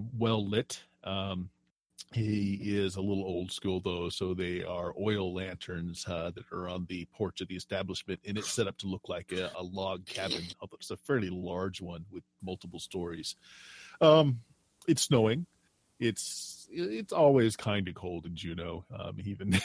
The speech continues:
<laughs> during the summers, it's somewhat cold, uh, but tonight is a little less, uh, windy than normal, although there is a light snowfall going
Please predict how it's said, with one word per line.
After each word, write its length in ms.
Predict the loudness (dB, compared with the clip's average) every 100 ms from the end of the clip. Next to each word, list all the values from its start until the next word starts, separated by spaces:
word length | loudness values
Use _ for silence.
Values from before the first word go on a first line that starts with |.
| 6
<laughs> 260 | 8 8 6
during 240 | 4 2
the 60 | 2
summers, 500 | 4 4 6 6 6
it's 140 | 0
somewhat 420 | 4 4 4 0 -2
cold, 380 | -2 -2 -4 -12 -20 -4
uh, 80 | 0
but 140 | 0
tonight 400 | 2 2 4 4 2
is 360 | 0 0 -2 -2
a 60 |
little 420 | 0 4 4 4
less, 540 | 6 6 4 -2 -6 -8 -4
uh, 360 | -2 -2 -4
windy 560 | 0 2 4 2 0 -4 _ -6
than 280 | -4 -2 -4 -6
normal, 400 | -4 -2 0 -2 2
although 280 | 2 2 0
there 160 | 2
is 140 | 0 0
a 100 | -2
light 280 | -2 -6 -4
snowfall 640 | -4 -2 -4 0 0 0
going 280 | -4 -6